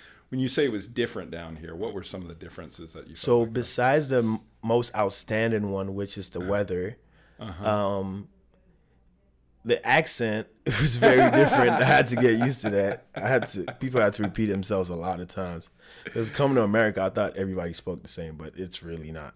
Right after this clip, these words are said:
Speaker 1: <laughs>
Speaker 2: New York and Atlanta is a whole different ballgame. But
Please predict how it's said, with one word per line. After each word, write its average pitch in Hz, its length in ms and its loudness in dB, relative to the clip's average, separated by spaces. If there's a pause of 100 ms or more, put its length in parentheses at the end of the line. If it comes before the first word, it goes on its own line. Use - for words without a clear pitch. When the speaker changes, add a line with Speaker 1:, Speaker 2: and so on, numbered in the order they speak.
Speaker 1:
<laughs> - 520 -6
Speaker 2:
New 113 140 -2
York 101 360 0
and 95 80 0
Atlanta 87 380 -6
is 85 240 -8
a - 80 -14
whole 92 300 -4
different 87 360 -8
ballgame. 82 480 -10 (460)
But 120 360 4